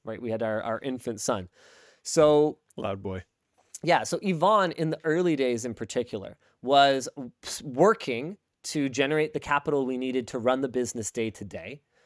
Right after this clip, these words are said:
Speaker 1: raising our child, because I was raising our other child, Linus Media Group Incorporated, and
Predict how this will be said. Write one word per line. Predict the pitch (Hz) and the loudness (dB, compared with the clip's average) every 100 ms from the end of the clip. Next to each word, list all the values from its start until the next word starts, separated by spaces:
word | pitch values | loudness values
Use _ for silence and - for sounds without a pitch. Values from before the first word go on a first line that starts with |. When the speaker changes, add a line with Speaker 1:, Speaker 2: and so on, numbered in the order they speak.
| _ _ | _ _
Speaker 1:
raising | 110 131 175 185 196 185 | -2 4 6 6 2 2
our | 165 | 2
child, | 139 98 113 156 | 2 0 -2 -6
because | 135 - 123 113 107 | -10 -2 0 0 -2
I | 120 120 | 0 0
was | 117 101 | 0 -4
raising | 113 113 110 104 | -4 -4 -6 -8
our | 107 | -6
other | 131 117 110 | -2 -2 -2
child, | - 87 85 127 - | -8 -14 -10 -10 -10
Linus | 110 98 98 120 | -12 -12 -10 -8
Media | 110 | -8
Group | 104 98 | -8 -10
Incorporated, | 92 90 92 - 90 95 127 _ _ _ _ _ - | -12 -14 -14 -12 -10 -10 -10 _ _ _ _ _ 0
and | 202 220 147 135 151 - | 4 6 4 2 -2 -8